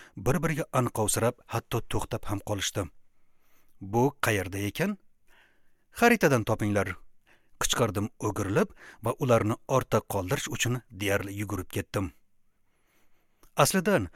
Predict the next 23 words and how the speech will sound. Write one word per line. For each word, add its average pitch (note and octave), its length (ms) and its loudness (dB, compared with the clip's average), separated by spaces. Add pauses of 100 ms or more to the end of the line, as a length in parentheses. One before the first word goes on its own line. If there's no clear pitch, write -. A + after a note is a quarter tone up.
(160)
Faktorovil A#2+ 720 2 (680)
Battle C3 420 0
Creek'dan F3+ 500 0
yigirma B2+ 460 0
milcha D3 260 -2
janubroqda A2+ 560 -2
joylashgan G2 600 -2 (360)
kichkina D#3+ 380 0 (400)
Atesen F#3 460 2
shaharchasi D3+ 600 -2
orqali C3 340 2
o'tadigan A#2+ 520 -4 (220)
ilona G#2 360 2
yo'l F#2 460 -4
edi. G2 220 -4 (840)
Bunday A#2 380 2
olib G2+ 260 -2
qarasa, G2+ 480 0 (680)
bu A2+ 260 0
joyni A2 400 2
shahar A#2 480 0
deb A2+ 140 -4
ataganimda G2 760 -4